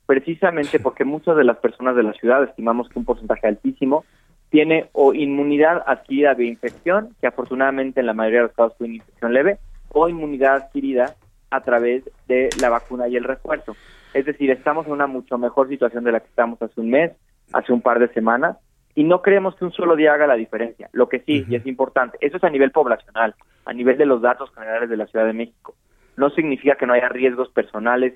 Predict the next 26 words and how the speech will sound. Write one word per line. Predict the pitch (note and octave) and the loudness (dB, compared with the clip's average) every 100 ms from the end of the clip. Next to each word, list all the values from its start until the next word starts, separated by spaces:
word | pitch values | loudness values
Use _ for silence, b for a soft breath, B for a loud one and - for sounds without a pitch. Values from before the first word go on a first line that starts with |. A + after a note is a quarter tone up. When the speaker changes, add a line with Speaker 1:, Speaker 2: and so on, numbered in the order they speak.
| _ | _
Speaker 1:
individuales, | - A#2 A2 A2 A#2 B2 C3 B2+ | -14 -10 -6 0 2 2 2 -2
que | A#2+ | 0
valga | A2+ A2+ A#2+ B2+ - _ _ _ _ | 2 2 2 0 -4 _ _ _ _
tomarse | - A2+ A#2 B2 B2 | -6 -2 -2 -2 -8
en | |
cuenta. | A#2+ C#3+ C3 G2+ - - | 0 0 0 -4 -8 0
Por | C3+ | 0
eso | A#2 | 0
Speaker 2:
Ujú. | G2+ | -8
Speaker 1:
es | |
importante | C#3+ B2+ B2+ B2+ B2 C3 | -4 -2 0 -2 -2 -4
que | C3 C3 _ _ _ _ | -4 -4 _ _ _ _
maximicemos | B2+ B2+ - C#3 C#3 C3+ D#3 E3 F3 | -4 -4 -4 -4 -4 0 0 2 2
la | D3+ - | 2 2
probabilidad | A#2+ A#2 A#2 A#2 A#2+ B2+ | 2 4 2 0 2 2
de | C#3 | 2
tener | A#2+ A#2+ B2 | -2 -4 -4
un-, | B2+ - | -6 -12
unas | C3 B2+ | -2 -2
reuniones | A#2+ A2 A#2 A#2 | 0 -4 -6 -6
seguras | A2+ B2 D#3+ G3 - | -4 0 2 2 -2
al | - A#2 - | -2 -2 -4
hacerlas | - - A#2+ B2 | -10 -4 0 -2
en | A2 | -4
espacios | - A2 - A2 | -6 -6 -6 -8
ventilados, | G#2+ - A#2 C#3+ D3+ D3 | -8 -2 2 2 2 0